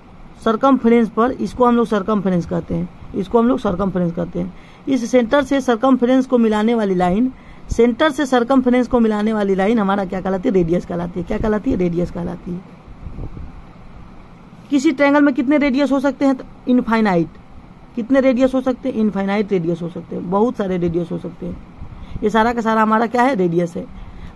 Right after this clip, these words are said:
मतलब center से होकर जा रहा है और इसको म-, म-, मिल रहा है, meet कर रहा है। अब क्या ये हमारा radius है? तो नहीं, ये हमारा radius नहीं है, क्योंकि हमारा स-, अ, इससे नहीं मि-, मिल रहा है, ठीक है ना।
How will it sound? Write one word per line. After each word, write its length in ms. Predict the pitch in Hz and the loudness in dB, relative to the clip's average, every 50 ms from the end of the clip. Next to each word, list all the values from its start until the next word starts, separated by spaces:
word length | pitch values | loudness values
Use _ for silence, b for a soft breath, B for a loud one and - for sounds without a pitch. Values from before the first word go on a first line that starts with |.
| - | -6
मतलब 200 | 208 196 226 240 | -2 0 0 0
center 300 | 208 - 226 214 262 254 | 2 2 2 2 2 0
से 120 | 233 - 233 | 2 4 2
होकर 240 | 226 220 226 233 | 2 2 0 -2
जा 140 | 196 190 180 | -2 -2 -2
रहा 260 | 180 175 175 170 170 | 0 -2 -2 -2 -2
है 100 | 175 180 | -2 0
और 80 | 185 185 | 0 0
इसको 240 | 185 175 - - 208 | 0 0 -2 -2 -2
म-, 60 | 190 | -2
म-, 1600 | 190 190 185 190 196 208 - - - - - - 190 208 - - 214 208 202 202 208 208 202 196 196 196 190 190 190 196 202 208 - - - - - - | 0 0 0 0 0 -2 -4 -6 -8 -10 -12 -12 -10 -8 -6 -4 -4 -4 -4 -2 -2 0 2 2 2 2 2 0 -2 -4 -6 -8 -12 -14 -16 -10 -4 0
मिल 160 | 190 214 214 | 2 2 2
रहा 140 | 180 180 175 | 2 2 0
है, 60 | 170 | 0
meet 360 | 175 180 185 196 220 240 214 | 0 0 2 4 4 2 2
कर 180 | - - 190 175 | 0 -2 -2 0
रहा 160 | 165 170 160 | 0 -2 -2
है। 80 | 160 160 B B B B B B B - - - - - - - | -4 -8 B B B B B B B -20 -20 -20 -20 -20 -12 -8
अब 160 | - 214 214 - - - - - - - - | -8 -8 -8 -10 -16 -20 -20 -20 -20 -20 -4
क्या 220 | - 269 277 285 294 | 0 2 4 4 6
ये 180 | 277 262 285 | 6 6 6
हमारा 300 | 277 269 269 269 277 277 | 6 6 6 6 6 4
radius 420 | 269 247 269 262 226 269 294 277 - | 6 6 4 4 4 2 0 2 2
है? 240 | 302 277 208 170 165 B B B B B B B B - - | 2 2 2 0 -2 B B B B B B B B -4 0
तो 60 | 233 | 2
नहीं, 220 | 233 233 233 233 220 | 4 6 6 4 4
ये 120 | 214 233 | 4 2
हमारा 240 | 226 220 220 214 214 | 4 4 4 2 2
radius 400 | 202 190 196 180 180 196 185 190 | 0 0 0 0 -2 -2 -2 0
नहीं 180 | 190 175 175 | 0 0 0
है, 60 | 170 165 | 0 0
क्योंकि 320 | 165 214 202 185 226 220 | 0 -2 -2 0 -2 0
हमारा 240 | 214 202 202 208 202 | 0 0 0 0 -2
स-, 100 | 185 - | -2 -4
अ, 300 | 214 - 196 190 185 185 | -6 -4 -2 -2 -2 -2
इससे 300 | 190 196 185 190 - 202 | -4 -4 -4 -2 -2 0
नहीं 180 | 185 180 180 | 2 2 2
मि-, 200 | 180 175 175 - | 0 0 -2 -4
मिल 200 | - 180 175 175 170 | -4 -2 -2 -2 -2
रहा 180 | 165 170 165 165 | -2 -4 -6 -6
है, 80 | 180 | -8
ठीक 200 | 185 - 240 247 | -6 -6 -4 0
है 60 | 285 285 | 2 0
ना। 120 | 277 311 | 0 0